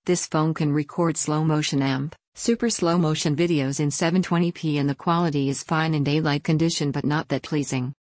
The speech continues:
This smartphone can click great photos with different filters. It offers many modes like single take, pro mode, live focus, panorama, macro mode, night mode, hyperlapse video amp, scene optimizer.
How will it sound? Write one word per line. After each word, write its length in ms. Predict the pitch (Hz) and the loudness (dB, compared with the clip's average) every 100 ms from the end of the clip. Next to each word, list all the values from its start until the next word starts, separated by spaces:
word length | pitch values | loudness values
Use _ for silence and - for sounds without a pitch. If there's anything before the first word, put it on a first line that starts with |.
| _ - | _ -2
This 280 | 196 - | 0 0
smartphone 500 | 196 185 - 143 131 | 0 0 -2 -2 0
can 160 | 131 147 | 0 -2
click 220 | - 175 | -2 -4
great 300 | - 156 160 | -2 -2 -2
photos 480 | - 156 143 127 - | 0 0 0 -2 -2
with 140 | 147 - | -2 -2
different 340 | 165 165 135 | -2 -2 -2
filters. 600 | 170 170 156 131 135 - - - | -2 -2 -2 -6 -6 -10 -12 -4
It 100 | 175 | 0
offers 380 | 160 170 143 160 | 0 0 -2 0
many 220 | 147 165 | 2 2
modes 320 | 156 151 - | 2 0 0
like 340 | 147 143 139 - _ | -2 -2 -4 -14 _
single 420 | - - 175 180 170 | -8 -4 -2 -2 0
take, 440 | 151 135 117 - _ - | 0 0 -4 -12 _ -6
pro 240 | 175 170 | 0 2
mode, 380 | 165 156 135 - _ _ | 2 2 0 -6 _ _
live 200 | 165 180 | 0 0
focus, 580 | - 190 196 131 123 - _ _ | 0 0 0 -2 -4 -8 _ _
panorama, 760 | 143 143 156 156 139 113 113 - _ 156 | -2 0 2 0 0 0 -4 -10 _ 0
macro 460 | 156 185 202 170 | 2 2 0 0
mode, 360 | 147 135 131 - _ - | 2 0 -2 -6 _ -4
night 300 | 151 156 - | 0 0 0
mode, 360 | 143 131 131 - _ - | 0 0 -4 -8 _ -4
hyperlapse 600 | 160 170 160 143 143 - | -2 0 0 0 -2 -2
video 340 | 156 170 156 151 | 0 2 0 0
amp, 360 | 151 120 127 - _ | 0 0 -4 -12 _
scene 300 | - 196 185 | -2 2 2
optimizer. 720 | 156 156 143 131 127 131 131 | 2 0 0 0 0 -2 -4